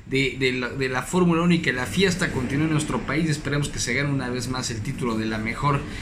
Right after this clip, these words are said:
eh, eh, la mejor fecha del serial de Fórmula uno, pero bueno, amigos, yo soy Jacobo Mora, activa tus notificaciones, sígueme en las redes sociales, déjame tus comentarios.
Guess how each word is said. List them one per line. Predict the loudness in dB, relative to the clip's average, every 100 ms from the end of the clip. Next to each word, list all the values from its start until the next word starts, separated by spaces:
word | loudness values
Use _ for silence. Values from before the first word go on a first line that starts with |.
| -8 -4
eh, | 0 2 2
eh, | 0 0 0 0
la | -2
mejor | -2 -2 0 0
fecha | 2 0 2 0
del | 2 2 2 2 0 0
serial | 2 2 4 6 6 2 -2 -4 -2
de | 2 2 2 0
Fórmula | 2 4 4 2 2 2
uno, | 4 6 4
pero | 2 0
bueno, | 2 0 -2 -10 -6
amigos, | -2 0 2 2 2
yo | 0
soy | 2 2 2
Jacobo | 2 0 0 2
Mora, | 4 4 4 2 0 -6 -4
activa | -4 -2 0 2 0
tus | 0
notificaciones, | -2 -2 -6 -6 -6 -2 0 2 2 0
sígueme | 0 2 0
en |
las | 0
redes | -2 -2 -2
sociales, | -4 -2 0 0 0
déjame | 0 0 0 0
tus | -4 -4
comentarios. | -2 -2 0 0 4 4 4